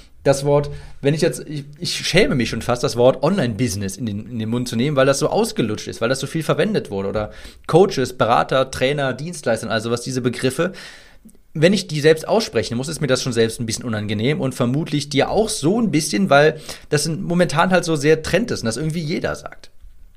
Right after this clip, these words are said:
Worauf ich hinaus will. Auf ein Extrem folgt ganz häufig das andere und dann ein gesunder Mittelweg. Ja,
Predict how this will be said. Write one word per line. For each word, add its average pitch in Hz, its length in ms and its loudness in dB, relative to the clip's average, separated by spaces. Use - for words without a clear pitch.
Worauf 147 260 6
ich 190 120 0
hinaus 123 340 0
will. - 200 -10
Auf - 160 -2
ein 170 220 4
Extrem 123 640 -4
folgt 147 460 0
ganz 175 320 2
häufig 165 380 0
das - 180 -4
andere 190 520 -2
und 131 200 -2
dann 185 300 2
ein 139 180 0
gesunder 127 320 0
Mittelweg. - 560 -8
Ja, - 140 -6